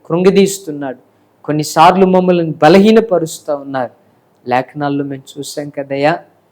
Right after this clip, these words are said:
మగ్ధలేనే మరియా, ఆ తల్లినే మీ పని కొరకు మీరు వాడుకున్నారు. సమరయ స్త్రీ,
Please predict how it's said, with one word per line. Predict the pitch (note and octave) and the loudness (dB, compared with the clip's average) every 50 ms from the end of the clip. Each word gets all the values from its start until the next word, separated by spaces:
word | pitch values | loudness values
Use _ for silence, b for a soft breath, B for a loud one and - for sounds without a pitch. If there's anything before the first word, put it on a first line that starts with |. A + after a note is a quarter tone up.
| _ _ _ _ _ _ _ - | _ _ _ _ _ _ _ -4
మగ్ధలేనే | B2+ C3 C#3 C3 - D#3 D#3 D#3+ D#3 D3+ D3 D3 C#3+ | -4 -4 -4 -2 -4 -2 0 0 0 -2 -2 -6 -8
మరియా, | C#3+ C3+ C#3 C#3 C#3+ D3+ D3+ D3 B2+ A2+ - - _ _ _ _ _ _ _ _ - - | -6 -6 -6 -4 0 2 2 2 2 0 -6 -16 _ _ _ _ _ _ _ _ -6 -6
ఆ | B2 | -6
తల్లినే | - - - C#3+ D#3 D#3+ E3+ E3+ F3+ F#3 | -6 -6 -8 -4 -2 -2 -2 2 2 2
మీ | F#3 F3+ F3+ | 2 2 -2
పని | F3+ F3+ D#3 D3+ D#3 | -2 -4 -6 -6 -6
కొరకు | D#3 - D#3 C#3+ D3+ - - | -4 -4 -6 -6 -6 -10 -10
మీరు | C#3+ C#3 C3 B2+ | -12 -10 -8 -2
వాడుకున్నారు. | B2+ B2 C3 C3+ C3 - - C3+ C3 B2+ B2+ A#2+ A2+ - _ _ _ _ _ _ _ _ - | 0 0 0 0 -2 -12 -18 -20 -14 -8 -8 -8 -8 -8 _ _ _ _ _ _ _ _ -16
సమరయ | - - - C#3 C#3 E3 F3 F#3 F3+ F3 E3+ E3+ | -14 -8 -4 -2 0 2 4 6 6 6 6 4
స్త్రీ, | E3 - - - E3 D#3+ D#3+ D3+ C3 A#2+ | 2 -4 -8 -6 -2 0 0 0 0 -2